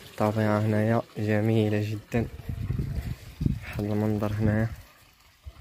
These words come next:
هادي الدالية،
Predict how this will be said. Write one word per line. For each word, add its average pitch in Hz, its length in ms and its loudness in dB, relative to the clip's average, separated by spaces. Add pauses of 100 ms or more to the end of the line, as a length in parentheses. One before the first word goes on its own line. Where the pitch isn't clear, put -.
(1000)
هادي 113 340 2 (640)
الدالية، 120 580 6